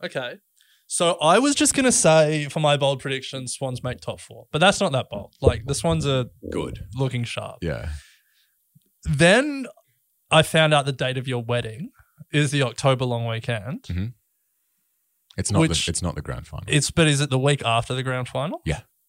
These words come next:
Speaker 1: And are you confident on that? 'Cause I'm pretty sure we've been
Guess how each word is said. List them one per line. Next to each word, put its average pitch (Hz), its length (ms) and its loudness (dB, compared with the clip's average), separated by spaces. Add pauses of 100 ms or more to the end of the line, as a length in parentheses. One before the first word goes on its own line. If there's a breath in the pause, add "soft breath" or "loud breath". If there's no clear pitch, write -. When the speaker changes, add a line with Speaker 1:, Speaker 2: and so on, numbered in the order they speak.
(680)
Speaker 1:
And 139 120 4
are 139 40 4
you 131 200 2
confident 139 600 0
on 139 80 0
that? 208 240 0
'Cause 160 100 -2
I'm 165 120 2
pretty 233 200 0
sure 240 220 2
we've 214 180 -4
been 160 240 -2